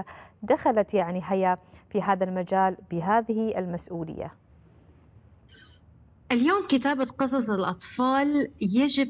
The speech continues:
Speaker 2: أن تتأطر ببعض الالتزامات، فالمحتوى المقدم للطفل لابد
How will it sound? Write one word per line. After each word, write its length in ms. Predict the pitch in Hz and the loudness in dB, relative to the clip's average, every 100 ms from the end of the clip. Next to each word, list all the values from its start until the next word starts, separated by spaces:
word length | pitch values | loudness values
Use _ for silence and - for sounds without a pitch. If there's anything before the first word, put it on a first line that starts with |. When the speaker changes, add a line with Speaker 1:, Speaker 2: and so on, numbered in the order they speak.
| - | -2
Speaker 2:
أن 340 | 247 233 220 214 | -2 0 0 -2
تتأطر 1200 | 247 233 226 233 - 285 - - 214 208 - - - | -2 -2 -4 -2 -4 -6 -14 -8 -4 -4 -4 -6 -4
ببعض 460 | 185 240 262 247 | -2 -2 -2 -2
الالتزامات، 960 | 214 196 180 - 175 160 156 - - - | -4 -4 -4 -2 -2 0 -4 -6 -8 -4
فالمحتوى 520 | 240 240 339 - 240 165 | 0 2 2 2 0 0
المقدم 500 | 175 - 247 202 190 | -2 -2 -2 -2 -2
للطفل 520 | 202 208 277 262 262 | -4 -4 -4 0 0
لابد 580 | 214 202 190 190 269 | 2 0 -2 0 -2